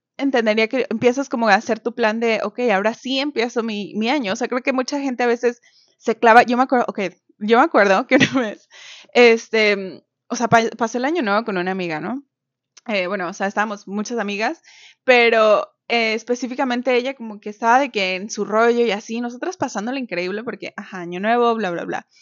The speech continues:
Y, güey, o sea, pasó, yo,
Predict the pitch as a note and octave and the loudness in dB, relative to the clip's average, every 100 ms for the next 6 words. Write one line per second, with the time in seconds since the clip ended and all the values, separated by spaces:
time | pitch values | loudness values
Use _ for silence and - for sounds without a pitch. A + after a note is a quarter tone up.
0 | _ _ _ _ _ C#4+ D4+ D4 C#4+ C#4+ | _ _ _ _ _ 0 2 2 0 -2
1 | C#4 A3+ C#4 C4+ C#4 C4+ B3+ C#4 E4 E4 | -4 0 2 2 0 -2 -2 0 2 4
2 | C4+ A#3+ | 4 2